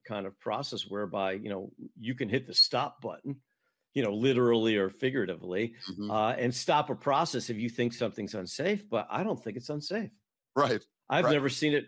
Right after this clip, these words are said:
Speaker 1: Ha-, ha-, I've never seen it hiccup before. So I'm not pushing the button.
Speaker 2: Right.
Speaker 1: Right. Not, not that I'm not empowered to do that. I just don't think it's unsafe. So I'm not gonna do it.
Speaker 2: Right.
Speaker 1: Now, what have you got? Okay.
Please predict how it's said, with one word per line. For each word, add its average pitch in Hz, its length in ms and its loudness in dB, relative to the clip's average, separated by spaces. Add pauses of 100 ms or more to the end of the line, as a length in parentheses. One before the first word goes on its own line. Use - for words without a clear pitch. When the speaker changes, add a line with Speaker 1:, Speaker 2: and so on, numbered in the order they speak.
Speaker 1:
Ha-, 143 120 0
ha-, 147 260 -2
I've 135 160 4
never 151 220 2
seen 160 180 0
it 143 60 -4
hiccup 202 320 0
before. 98 320 -4
So 123 140 -4 (180)
I'm 185 160 2
not 320 200 0
pushing 98 340 -4
the 85 100 -8
button. - 500 -4 (220)
Speaker 2:
Right. 80 240 0 (260)
Speaker 1:
Right. 220 300 2 (340)
Not, 160 220 2 (160)
not 214 220 2
that 247 100 4
I'm 180 100 6
not 151 180 6
empowered 180 640 4
to - 60 -8
do 101 260 -2
that. 139 160 2
I 180 120 2
just 214 180 -4
don't 202 200 2
think 185 140 2
it's 196 140 -2
unsafe. 214 440 0
So - 120 6
I'm 113 80 2
not 151 160 2
gonna 175 140 2
do 196 240 2
it. - 80 -8 (640)
Speaker 2:
Right. 135 280 -2
Speaker 1:
Now, 220 220 4
what 320 100 4
have 127 100 4
you 117 80 4
got? 85 300 -4 (1400)
Okay. 104 380 -4